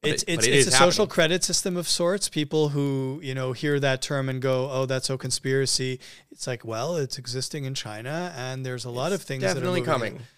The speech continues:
Speaker 2: So, when you bring up Elon,
Speaker 1: Yeah.
Speaker 2: Elon is in a new wave of people pushing back on this whole thing, going, "There's a new wave of libertarianism." People that did not identify as libertarians per se.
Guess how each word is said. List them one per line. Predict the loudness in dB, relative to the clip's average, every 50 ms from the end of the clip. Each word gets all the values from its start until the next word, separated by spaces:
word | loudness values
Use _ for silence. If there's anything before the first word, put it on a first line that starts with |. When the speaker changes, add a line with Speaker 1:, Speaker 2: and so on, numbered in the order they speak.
| _ _
Speaker 2:
So, | -2 2 4 6 4 4 2 -6 _ _ _ _ _ _ _ _ _ _ _ _ _ _ _ -4
when | -2 0 2 2 2
you | 0 0 0 0
bring | 0 0 0 0 0 0
up | -2 -2 -4 _ _ _ -4
Elon, | -4 -2 -2 -4 -6 -10 -16 -20 _ _ _ _ _ _ -8
Speaker 1:
Yeah. | -4 -4 -2
Speaker 2:
Elon | -2 -2 -2 -2 -4 -4 -6
is | -4 -4 -2 -2 -2 -4 -6 -8 _ _ _ _ _ -8
in | -6 -4 -4 -4 -4 -6 -6
a | -6 -4
new | -2 -2 -2 -2 0 0
wave | 0 -2 -2 -2 -2 -4 -4 -6 -8 -10 -16 -14 -8
of | -6 -4 -2 -2 -2 -2 -2 -4 -6 -8 -12 _ _ _ _ _ _ -10
people | -8 -8 -4 0 2 2 2
pushing | 0 -4 -4 -4 -2 -2 -4 -4 -6 -4 -4
back | -2 0 0 0 0 -2 -4
on | -8 -6 -6
this | -6 -6 -6
whole | -6 -6 -8
thing, | -8 -8 -10 -10 -10 -10 -8
going, | -8 -6 -6 -6 -6 -8 -10 -12 -16 -20 -20 -20 -10 -4
"There's | -2 -2 -2 -2
a | -2
new | -2 -2 0 2
wave | 2 4 4 4 2 0 -2
of | -6 -4 -2 0 0 0 0 -2 -6 -12 _ -10
libertarianism." | -6 -4 -4 -4 -4 -4 -4 -4 -4 -4 -4 -6 -6 -6 -6 -6 -8 -12 _ _ _ _ _ _ _
People | -14 -8 -6 -4 -2
that | -2 -2 -2
did | -4 -4 -4
not | -4 -4 -2 0 0 -2 -2 -4
identify | -6 -6 -4 -2 0 0 0 0 -2 -6 -8 -6 -6 -6 -6 -6 -8 -8
as | -8 -8 -8 -8 -6 -4
libertarians | -4 -4 -4 -4 -6 -8 -8 -10 -8 -6 -4 -4 -4 -4 -4 -4 -4 -4 -6
per | -6 -6 -4
se. | -2 -2 -2 -2 -4 -8 -10 -14